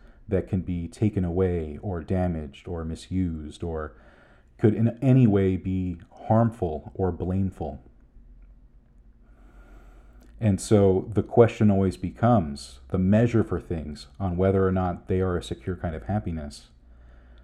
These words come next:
hinges on this blameless quality. And it's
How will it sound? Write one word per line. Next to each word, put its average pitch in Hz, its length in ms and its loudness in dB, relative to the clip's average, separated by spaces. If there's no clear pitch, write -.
hinges 117 500 4
on 78 440 -6
this 85 320 -8
blameless 90 560 -2
quality. 82 500 -4
And 113 140 6
it's 107 180 2